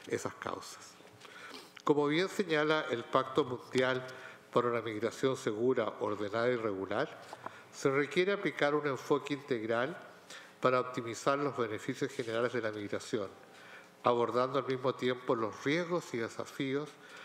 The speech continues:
a que se enfrentan las personas y las comunidades en los países de origen, tránsito y destino. Ningún país puede encarar en solitario los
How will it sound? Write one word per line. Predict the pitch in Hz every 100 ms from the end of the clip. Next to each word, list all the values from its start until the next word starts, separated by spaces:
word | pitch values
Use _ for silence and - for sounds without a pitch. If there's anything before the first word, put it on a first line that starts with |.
| - -
a | 120
que | 113
se | 110 117
enfrentan | 104 135 131 139 120
las | 113
personas | - 113 - 135 135 139
y |
las | 120
comunidades | - 123 110 110 110 113 135 131
en | 120
los | 104 101
países | 110 110 123
de | 107
origen, | 101 117 - 131 -
tránsito | 127 123 113 123 -
y | 107
destino. | 98 - - - - - - - - - - - - - - - - - 143
Ningún | 147 156 190
país | 185 160 160 -
puede | 147 139
encarar | 135 135 123 127
en | 120
solitario | 123 107 101 120 123 143 156 - - - -
los | 123 123